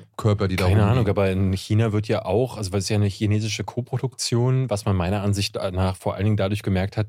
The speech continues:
Speaker 2: dass viele chinesische Dialoge auch in der deutschen Version nicht synchronisiert waren. Das fand ich ganz komisch und kann ich mir nur so erklären, dass es eine Vorgabe ist von da drüben. Aber ich glaube, die zensieren ja auch Gewalt relativ stark. Also es kann gut sein, es würde mich wundern, wenn da jemand mit so viel,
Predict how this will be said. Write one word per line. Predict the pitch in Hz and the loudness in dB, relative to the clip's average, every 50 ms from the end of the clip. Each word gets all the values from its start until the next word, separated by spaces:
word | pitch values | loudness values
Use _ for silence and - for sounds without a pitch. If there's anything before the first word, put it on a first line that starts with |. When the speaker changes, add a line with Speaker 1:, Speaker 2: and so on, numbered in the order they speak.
| 110 - | -2 -4
Speaker 2:
dass | - 101 - - - | -4 -2 -4 -6 -8
viele | - - - 110 113 113 110 | -8 -4 -2 0 2 2 0
chinesische | - - - 107 95 101 107 117 113 - - 110 104 98 95 | 0 -4 -2 0 0 0 0 0 -4 -4 -2 0 0 0 -2
Dialoge | 90 95 92 90 90 101 120 120 123 113 | -2 -2 -2 0 0 0 0 0 0 -2
auch | 104 98 107 | -2 -4 -2
in | 104 | -2
der | 92 90 | -2 -2
deutschen | 87 - 95 95 117 - - - 127 | -2 -2 -2 -2 -2 -2 -2 0 0
Version | 110 98 87 87 92 92 95 92 90 | 0 0 -2 -2 -2 -2 0 0 0
nicht | 104 120 - - | 0 -2 -2 -2
synchronisiert | 131 123 120 - - 113 104 98 90 85 90 101 107 - - | -2 -2 -2 -2 -2 0 0 0 0 0 -2 -2 -2 -2 -2
waren. | 131 131 131 131 127 | -2 -2 -2 -2 -4
Das | 98 - | -6 -6
fand | - 101 98 | -2 -2 -2
ich | 98 95 - - | -2 -2 -6 -8
ganz | - 82 85 101 127 - - | -6 -4 -2 -2 -2 -4 -4
komisch | - 147 147 147 147 147 143 - | 0 0 2 2 2 0 0 -2
und | 113 104 | -4 -4
kann | - - 104 | -2 -2 0
ich | 104 104 | 0 2
mir | 107 104 | 2 2
nur | 101 101 107 104 | 2 2 2 0
so | 113 120 | 0 0
erklären, | 107 104 - - 110 101 101 | -2 -2 -2 -2 0 0 2
dass | 98 92 - | 0 -2 -4
es | 98 - - | -6 -4 -4
eine | 95 | -4
Vorgabe | 85 - - - - 113 151 139 101 82 78 76 76 85 | -4 -4 -6 -2 0 2 2 2 0 -2 -2 -2 -4 -4
ist | - - 95 95 - - | -6 -4 -4 -6 -6 -6
von | - - 98 87 | -4 -4 -2 -2
da | 87 | -2
drüben. | 85 - - - 90 87 104 107 107 107 - - - - - - - - _ - | -4 -4 -4 -4 -2 0 0 0 -2 -2 -6 -18 -18 -20 -20 -20 -20 -20 _ -6
Aber | - 90 92 87 101 101 - | -2 -2 0 0 0 0 -2
ich | 107 - - | -6 -10 -8
glaube, | - 98 90 101 110 120 | -4 -2 -2 0 0 0
die | 117 107 | -2 -2
zensieren | - - 117 110 104 98 104 107 113 113 | -2 -2 0 0 2 2 0 0 0 0
ja | 104 95 | 0 -2
auch | 95 104 | -4 -4
Gewalt | - 101 98 107 110 - - | -4 -4 -4 -4 -6 -4 -4
relativ | 85 78 80 85 - 82 - | -4 -4 -4 -6 -8 -10 -10
stark. | - - 82 76 76 - - - | -6 -6 -6 -8 -8 -12 -12 -8
Also | - 98 90 | -6 -6 -4
es | 82 - | -4 -6
kann | - - 98 101 107 110 | -4 -2 0 2 2 2
gut | 107 110 110 104 107 | 2 0 -2 -2 -2
sein, | - 92 95 98 107 113 110 110 107 107 107 - - - - - - - | -2 0 0 2 2 2 0 0 -2 -4 -8 -16 -20 -20 -20 -20 -20 -12
es | - 87 82 | -10 -4 0
würde | 101 120 127 | 2 2 4
mich | 123 113 - - | 2 0 0 0
wundern, | 110 113 135 131 113 104 98 | 2 2 4 4 4 4 2
wenn | 101 98 95 | 2 2 2
da | 98 98 | 2 2
jemand | 98 98 98 98 92 - | 2 2 0 -2 -2 -2
mit | 98 92 - | -6 -6 -4
so | - - 104 104 | -4 -2 -2 -2
viel, | 104 - 117 113 110 104 104 104 104 110 | -2 0 0 2 2 2 2 2 0 -2